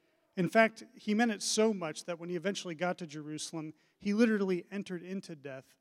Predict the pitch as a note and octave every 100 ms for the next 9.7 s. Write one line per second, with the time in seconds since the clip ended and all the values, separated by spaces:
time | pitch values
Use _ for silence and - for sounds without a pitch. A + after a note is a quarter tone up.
0 | _ _ F#3 F#3+ G3 - D3+ C#3 - -
1 | - _ _ E3+ E3+ E3 D#3 - G#3+ A3
2 | F3+ C3 - - D#3+ D#3 F3 F3 E3 E3+
3 | D#3 C3 - E3+ E3+ D#3+ D3+ B2+ D3 C#3+
4 | C3+ C#3+ _ _ _ _ _ _ D3+ A3
5 | F#3 E3+ - F3+ D#3+ E3 F#3 F#3+ D#3+ C3+
6 | C#3 D3 - G3 G3 D3+ E3 D3+ F3+ G#3+
7 | F#3 D#3 D3+ C3+ C#3 A#2 A#2+ C3+ _ _
8 | _ F3 E3 E3 G#3 G3 D#3+ D#3 - -
9 | - F#3+ F#3 E3+ D3 C#3 C3